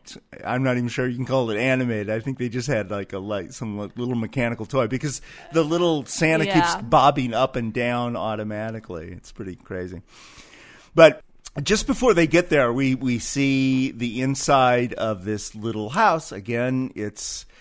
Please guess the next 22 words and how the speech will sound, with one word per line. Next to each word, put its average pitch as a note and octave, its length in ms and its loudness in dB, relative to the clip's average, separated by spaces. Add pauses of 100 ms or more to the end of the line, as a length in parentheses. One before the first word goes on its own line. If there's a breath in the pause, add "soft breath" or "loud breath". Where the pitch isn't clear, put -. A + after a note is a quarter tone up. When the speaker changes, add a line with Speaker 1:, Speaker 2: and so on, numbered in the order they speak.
Speaker 1:
actually, C#3+ 320 2
it's C3 160 -10
a G#2 60 -8
two-room A2 580 -4
house. D#2+ 400 -6
This A#2 200 -10
is, G2+ 140 -14
like, G2+ 160 -8
the G2+ 80 -12
biggest G#2+ 340 -8
set B2 240 -4
they've F2 180 -12
got. C#3 180 0
Speaker 2:
They C4 100 2
have D#4+ 160 4
a E4+ 80 -2
cute C#4+ 380 -6
little B3 260 -2
cottage. G3+ 1040 -6
Speaker 1:
Cute F3 260 2
little F#3+ 180 0
cottage, C#3 680 4